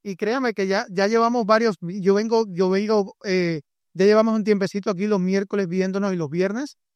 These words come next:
y desde entonces me decía, "No, yo quiero lograr esto, yo quiero lograr esto". Y créame, es muy importante que tu pareja te apoye también en este proceso, ¿me entiendes? Si tu pareja también está en este proceso de bajar de peso, porque es un poquito complicado que tú estés haciendo dieta y que tu pareja no te apoye. Entonces,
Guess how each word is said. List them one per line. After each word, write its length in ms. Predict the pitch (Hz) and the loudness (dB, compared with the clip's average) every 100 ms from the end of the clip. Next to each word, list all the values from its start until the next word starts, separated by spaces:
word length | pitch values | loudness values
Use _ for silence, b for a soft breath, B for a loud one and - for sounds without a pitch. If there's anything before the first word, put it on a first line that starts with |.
| _ | _
y 180 | - 196 | -6 0
desde 180 | 196 190 | 0 0
entonces 360 | 185 208 226 233 | 0 -2 0 0
me 100 | 208 | 0
decía, 340 | 185 196 160 | 0 0 0
"No, 180 | 185 247 | 0 2
yo 140 | 196 | 2
quiero 280 | 180 220 220 | 2 4 4
lograr 280 | 214 190 202 | 4 4 2
esto, 180 | 190 180 | 0 0
yo 140 | 180 | 2
quiero 180 | 196 214 | 4 4
lograr 260 | 196 190 | 4 4
esto". 280 | 185 175 160 _ _ - | 0 -4 -6 _ _ -10
Y 80 | 180 | -2
créame, 380 | 196 233 208 196 | 2 2 2 2
es 80 | |
muy 140 | 208 226 | 2 0
importante 500 | 208 202 208 220 220 | -2 0 0 0 0
que 140 | 180 | -2
tu 240 | 156 170 147 | -2 -2 0
pareja 420 | 151 170 233 220 | 0 2 2 2
te 120 | 175 | 0
apoye 440 | 156 - 226 269 | -4 2 2 2
también 420 | 196 175 165 202 202 | 0 -2 0 -2 -2
en 60 | |
este 180 | 190 196 | -4 -6
proceso, 460 | 165 165 180 165 143 _ _ - | -6 -4 -4 -4 -12 _ _ -6
¿me 80 | |
entiendes? 340 | 156 175 233 214 | -2 0 0 -2
Si 80 | 170 | -4
tu 140 | 170 | 2
pareja 400 | 180 185 220 240 | 6 6 6 4
también 300 | 190 185 214 | 2 0 -2
está 180 | 208 208 | -2 -2
en 80 | 208 | -2
este 160 | 220 | -4
proceso 360 | 196 180 190 185 | -4 -2 0 2
de 60 | |
bajar 240 | 165 156 185 | 2 2 0
de 80 | 208 | 0
peso, 260 | 202 226 | 0 -2
porque 280 | 196 165 170 - _ _ - | -6 -4 -4 -6 _ _ -2
es 140 | 202 | 0
un 80 | 220 | 2
poquito 300 | 214 214 208 | 0 2 2
complicado 500 | 208 196 185 175 156 | 0 0 2 2 2
que 100 | 156 | -2
tú 100 | 180 | -2
estés 160 | - | 2
haciendo 300 | 220 208 208 | 2 0 -2
dieta 220 | 208 208 220 | -2 -2 -2
y 40 | |
que 100 | 214 | -4
tu 100 | 175 | 0
pareja 260 | 160 160 180 | 0 0 -2
no 120 | 175 | -2
te 80 | 165 | -2
apoye. 300 | 175 196 147 | 2 0 0
Entonces, 320 | 135 156 | -4 -4